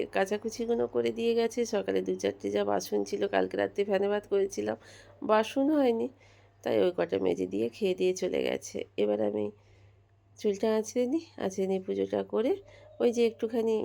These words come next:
চাউমিন আছে ওটা খেয়ে নিয়ে একটুখানি শোবো বন্ধুরা। রাত্রে ঘুম হচ্ছে না, টায়ার্ড লাগছে খুব, একটু শুয়ে নিয়ে উঠে তারপরে টাইম মতো দুটো ভাতে জলে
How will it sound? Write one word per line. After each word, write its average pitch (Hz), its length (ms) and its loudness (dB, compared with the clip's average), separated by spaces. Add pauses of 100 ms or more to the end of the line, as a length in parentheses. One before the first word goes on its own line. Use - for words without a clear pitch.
(540)
চাউমিন 220 460 2
আছে 294 280 -2 (480)
ওটা 208 220 0
খেয়ে 190 300 0
নিয়ে 190 200 2
একটুখানি 214 380 -4 (120)
শোবো 120 380 -4
বন্ধুরা। 185 400 -4
রাত্রে 202 400 0
ঘুম 196 260 0
হচ্ছে 196 320 -4
না, 208 140 -6 (440)
টায়ার্ড 185 340 2
লাগছে 202 340 0 (120)
খুব, 202 200 -4 (500)
একটু 226 160 -8
শুয়ে 214 400 0
নিয়ে 208 240 2
উঠে 196 320 0 (440)
তারপরে 92 420 -2 (160)
টাইম - 300 -2
মতো - 240 -4 (160)
দুটো 190 220 -8 (360)
ভাতে 165 300 -6
জলে - 280 -2